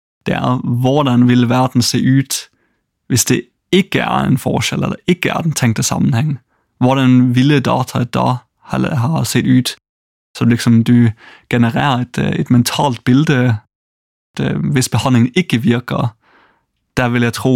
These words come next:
at, eh, folk vil generelt få ingen effekt, men kanskje noen få vil få litt, altså selv hvis det ikke virker, ved tilfelle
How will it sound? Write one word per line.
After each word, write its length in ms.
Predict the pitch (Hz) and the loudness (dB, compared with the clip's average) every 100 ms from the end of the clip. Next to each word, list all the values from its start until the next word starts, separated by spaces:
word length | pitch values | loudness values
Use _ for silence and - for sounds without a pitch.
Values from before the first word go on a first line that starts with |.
| 120 | 0
at, 160 | 120 - | -2 -6
eh, 280 | - - 131 | -4 -4 -6
folk 400 | - 120 120 - | -4 -4 -4 -4
vil 200 | 127 131 | -2 -2
generelt 520 | - 110 110 120 135 - | -2 -4 -4 -4 -4 -4
få 300 | 131 127 131 | -2 -2 -2
ingen 260 | 139 160 175 | 0 4 2
effekt, 400 | - 139 - - _ _ _ | 2 -6 -8 -20 _ _ _
men 120 | 113 | -4
kanskje 260 | - 240 202 | -2 2 4
noen 160 | 214 160 | 4 2
få 240 | - 131 120 | 0 0 2
vil 140 | 110 113 | 0 -2
få 300 | - - - | -2 -2 0
litt, 320 | - 139 - - | 0 0 -4 -10
altså 220 | - - 123 | -6 -4 -2
selv 220 | 156 139 | 0 -2
hvis 80 | - | -2
det 140 | 135 | -4
ikke 140 | 123 120 | 0 2
virker, 460 | 120 123 123 120 113 _ _ _ _ | 2 0 -2 -2 -2 _ _ _ _
ved 220 | 127 131 - | 0 0 -2
tilfelle 600 | - 139 - - 127 123 | 0 0 0 -4 -2 -4